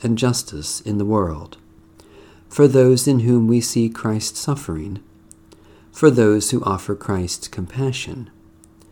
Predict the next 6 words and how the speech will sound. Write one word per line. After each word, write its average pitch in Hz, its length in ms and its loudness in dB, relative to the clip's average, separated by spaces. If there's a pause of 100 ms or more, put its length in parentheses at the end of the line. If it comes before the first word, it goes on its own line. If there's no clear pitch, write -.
(320)
for - 160 0
particular 151 640 0
concerns 80 760 -4
of 98 260 -8
this 78 260 -10
day. 90 460 -6